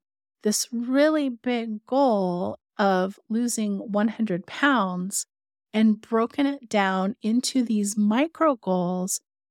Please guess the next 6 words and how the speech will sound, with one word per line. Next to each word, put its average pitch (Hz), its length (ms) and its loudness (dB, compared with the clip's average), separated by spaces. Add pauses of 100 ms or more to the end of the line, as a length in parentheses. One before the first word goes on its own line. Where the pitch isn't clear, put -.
(140)
that 214 340 2
are 196 240 2
now 214 460 2
turning 190 580 -2
into 196 380 -2
habits 214 920 -2